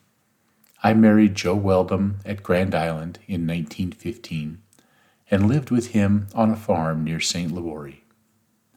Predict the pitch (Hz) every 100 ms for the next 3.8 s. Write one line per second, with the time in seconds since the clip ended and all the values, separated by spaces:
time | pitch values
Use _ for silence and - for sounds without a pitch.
0 | _ _ _ _ _ - 107 139 143 135
1 | 110 107 113 - 101 90 95 - 98 95
2 | 95 87 82 80 82 - - 87 92 98
3 | - 80 90 98 82 69 76 92